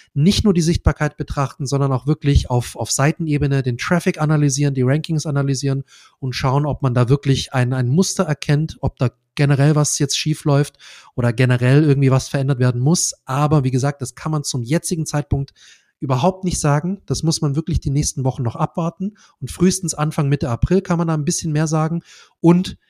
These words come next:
nicht nur den Sichtbarkeitsindex beobachten oder, oder zu Rate ziehen, sondern wirklich deinen Traffic anschauen, die Kennzahlen, die sonst noch relevant sind, weil der Sichtbarkeitsindex per se einfach nicht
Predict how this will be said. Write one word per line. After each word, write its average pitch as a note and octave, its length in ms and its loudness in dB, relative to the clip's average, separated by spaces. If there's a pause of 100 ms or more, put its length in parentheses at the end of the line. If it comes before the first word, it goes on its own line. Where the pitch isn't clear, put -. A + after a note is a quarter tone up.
(160)
nicht D3 500 0
nur D#3 420 2
den B2 120 -2
Sichtbarkeitsindex B2 1040 -4 (800)
beobachten C#3 580 -2
oder, A#2+ 320 0
oder A2+ 160 0
zu - 140 -4
Rate B2+ 320 -2
ziehen, D#3+ 380 -4 (280)
sondern B2+ 400 0
wirklich C3 320 0
deinen A2+ 300 -4
Traffic D#3 380 -2
anschauen, B2 500 -4
die A#2+ 100 -8
Kennzahlen, C3 460 -4
die A#2 80 -4
sonst B2+ 260 0
noch C3+ 160 -2
relevant A#2+ 360 -2
sind, A2+ 280 -8 (420)
weil A2 300 -6
der C3+ 160 -4
Sichtbarkeitsindex B2+ 880 -4
per B2 180 -2
se B2+ 300 -4
einfach B2+ 340 -6
nicht - 380 -2